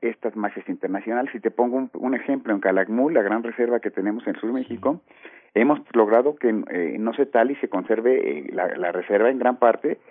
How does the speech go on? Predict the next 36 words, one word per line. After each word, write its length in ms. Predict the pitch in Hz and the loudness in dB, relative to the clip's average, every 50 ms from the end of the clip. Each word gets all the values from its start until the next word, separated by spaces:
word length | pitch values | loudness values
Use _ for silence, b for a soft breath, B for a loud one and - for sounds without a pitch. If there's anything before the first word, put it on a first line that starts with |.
| b b b b b - | b b b b b 0
por 120 | 95 98 | 0 2
un 100 | 110 110 | 2 2
pago 260 | - 117 120 123 120 | 2 2 4 4 2
de 60 | 117 | 2
servicios 340 | - 98 92 107 107 - - | 0 -2 -2 -2 -4 -2 -2
ambientales 520 | 113 104 101 95 87 - 98 92 110 - 104 | -2 -2 -2 -4 0 0 0 0 2 0 -2
a 40 | |
los 120 | 85 80 - | -2 -2 -4
pobladores 520 | - 82 76 76 80 82 95 98 110 110 | -8 -8 -6 -6 -4 -2 -2 -2 0 0
locales 400 | 117 117 - 101 92 98 117 123 - b b b b b b b b _ - | -2 0 0 0 2 2 0 -2 -4 b b b b b b b b _ 0
que 380 | 107 101 98 101 101 98 - - | 2 4 4 4 4 2 0 -2
están 360 | - - - - 101 98 98 | -8 -10 -6 -6 -6 -4 -2
muy 180 | 104 117 135 | -2 -2 0
contentos 640 | 131 - 139 117 - 131 120 120 110 - 147 147 147 | 0 -2 -2 -2 -2 -4 -4 -4 0 0 0 0 0
cuidando 380 | - - 92 87 92 107 107 110 | -2 -4 -2 -2 -2 -4 -6 -8
su 140 | - - - | -10 -8 -2
selva, 600 | - 110 113 117 113 120 120 120 117 107 - - b b b b b - | 2 2 2 2 2 4 4 4 4 4 0 -4 b b b b b -14
este, 640 | - - - - - _ _ - 82 85 - - - | -10 -10 -10 -10 -12 _ _ -12 -8 -8 -8 -8 -6
son 200 | - 120 127 123 | -6 -4 -2 -2
muy, 720 | 113 95 - - 82 92 104 113 120 131 139 139 135 - | -2 -4 -4 -8 -6 0 2 4 4 4 4 2 0 -2
muy 280 | - 113 120 131 135 | -2 -2 0 4 4
armoniosos 520 | 135 127 123 120 113 117 117 123 - 160 - | 4 4 2 0 0 0 -2 -2 -4 -6 -4
por 140 | - 117 120 | -2 -2 0
una 160 | 127 113 98 | 2 2 2
razón. 340 | 92 90 - - 90 85 - b b b b b - | 0 -2 -4 -4 -8 -8 -8 b b b b b -2
También 260 | 110 110 120 135 135 | 0 0 0 0 2
tenemos 260 | 156 135 131 135 131 | 2 2 2 2 -4
que 80 | - 127 | -6 -8
entender 340 | 117 101 107 104 101 127 123 | -6 -4 -4 -2 -2 -2 2
que 100 | - 113 | 2 0
la 120 | 95 95 | 0 0
gente 280 | - - 131 131 - 123 | -2 -4 -4 0 0 2
local 300 | 101 92 - 117 113 - | 2 2 2 0 0 0
tiene 220 | 120 117 110 104 | -2 -4 -4 -2
que 120 | - 113 98 | 0 0 0
vivir. 280 | 90 87 71 - - | 0 -2 -6 -10 -16